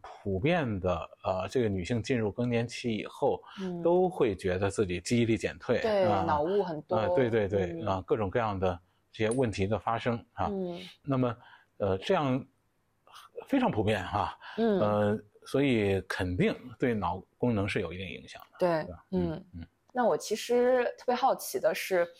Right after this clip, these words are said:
Speaker 2: 我们其实有一些听友啊，他求知欲很强，他很想了解医生也了解的东西，但是我很好奇我们会不会有一些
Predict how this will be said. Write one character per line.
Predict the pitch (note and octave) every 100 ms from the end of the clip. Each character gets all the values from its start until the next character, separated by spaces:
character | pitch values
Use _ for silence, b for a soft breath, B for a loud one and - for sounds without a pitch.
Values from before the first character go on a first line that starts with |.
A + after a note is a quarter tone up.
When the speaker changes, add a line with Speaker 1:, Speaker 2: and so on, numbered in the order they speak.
| B B
Speaker 2:
我 | -
们 | E3+
其 | G3
实 | B3+
有 | G3 F2+
一 |
些 | D#3+ F#3 G#3+
听 | A#3+ C4
友 | - -
啊， | - -
他 | F3 F3 F#3 b b b b
求 | - - F3
知 | - C#4
欲 | A#3
很 | E3 C#3 B2+
强， | - - C3+ B2 D3+ G#3 B B
他 | A#3
很 | A3+
想 | B3+ F3 C#3+
了 | C3+
解 | F#3+ -
医 | - G3
生 | - A3
也 | C#3
了 | C3 B2+ E3+
解 | - -
的 | -
东 | C#3 D3
西， | - A2+
但 | A3
是 | - A#3 B B B _
我 | F3
很 | G3 D#3
好 | - C#4
奇 | - -
我 | D#3
们 | C#3+
会 | C4+
不 | B3
会 | A3+
有 | E3 A#2 -
一 | B1
些 | F3+ - G3